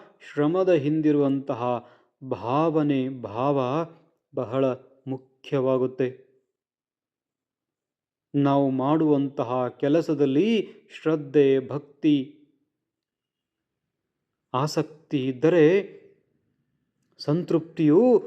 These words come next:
ಖಂಡಿತವಾಗಿಯೂ ನಮ್ಮೊಂದಿಗೆ ಸಿಗುತ್ತೆ, ನಮ್ಮೊಂದಿಗೆ ಬರುತ್ತೆ. ಸಂತೃಪ್ತಿಯೊಂದಿದ್ದರೆ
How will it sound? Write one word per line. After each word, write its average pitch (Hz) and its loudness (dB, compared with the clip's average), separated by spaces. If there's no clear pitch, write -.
ಖಂಡಿತವಾಗಿಯೂ 151 2
ನಮ್ಮೊಂದಿಗೆ 139 0
ಸಿಗುತ್ತೆ, 135 -2
ನಮ್ಮೊಂದಿಗೆ 135 0
ಬರುತ್ತೆ. 131 -2
ಸಂತೃಪ್ತಿಯೊಂದಿದ್ದರೆ 151 2